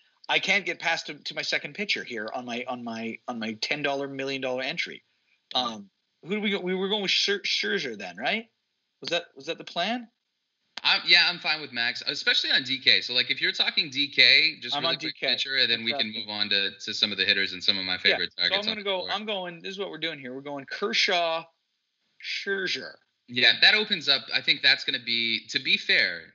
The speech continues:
Speaker 2: D, that will be the most popular pairing on tomorrow's slate.
Speaker 1: Oh,
Speaker 2: So
Speaker 1: and I
Speaker 2: you're,
Speaker 1: don't wanna do that, though.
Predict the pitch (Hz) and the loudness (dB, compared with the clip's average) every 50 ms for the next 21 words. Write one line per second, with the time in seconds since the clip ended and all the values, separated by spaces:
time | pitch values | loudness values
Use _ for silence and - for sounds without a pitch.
0 | - - - 104 92 87 85 85 82 87 - _ _ _ 98 - 123 120 131 139 | -20 -10 -8 -6 -6 -4 -6 -8 -10 -12 -20 _ _ _ -2 4 6 6 6 6
1 | 139 139 139 135 139 131 120 117 113 110 - - - - 110 113 - 127 117 110 | 2 -6 -4 -2 -2 -2 -2 -2 -4 -6 -6 -8 -2 0 0 0 0 -4 -6 -6
2 | 104 - - 107 101 92 85 80 80 78 78 82 80 - 85 87 85 82 80 78 | -6 0 0 0 0 0 -4 -8 -10 -16 -16 -14 -14 -12 -12 -10 -10 -10 -8 -4
3 | - - - - 78 76 76 143 131 123 - 117 107 104 - 123 135 139 - 170 | -4 -2 -2 -2 -2 -2 -2 -2 0 4 6 6 6 6 6 2 4 4 4 2
4 | 170 170 165 _ - 147 139 131 131 135 143 143 127 113 95 90 82 - - 101 | 0 -2 -2 _ -8 -6 -6 -6 -4 -6 -4 -4 -4 -4 -6 -6 -8 -10 -10 -10